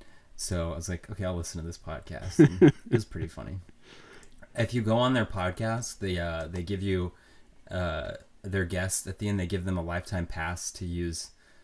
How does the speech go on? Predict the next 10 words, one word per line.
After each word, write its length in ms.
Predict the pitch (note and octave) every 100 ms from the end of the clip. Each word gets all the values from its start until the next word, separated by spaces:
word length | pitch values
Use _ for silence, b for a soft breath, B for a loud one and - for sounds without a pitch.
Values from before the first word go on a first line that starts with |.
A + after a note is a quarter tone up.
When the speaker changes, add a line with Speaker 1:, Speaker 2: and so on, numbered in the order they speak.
| b b -
Speaker 1:
uh, 160 | E2+
the 160 | D#2+ F2
F 220 | F2 -
slur. 500 | - G2+ F#2+ F#2+ G2 b b b -
Speaker 2:
Mm. 380 | D3 D#3+ F2+ - - - - - - b b b b b -
Speaker 1:
And 140 | F#2+
so 180 | - F2
I 40 |
was 140 | E2+ E2+
like, 300 | E2 -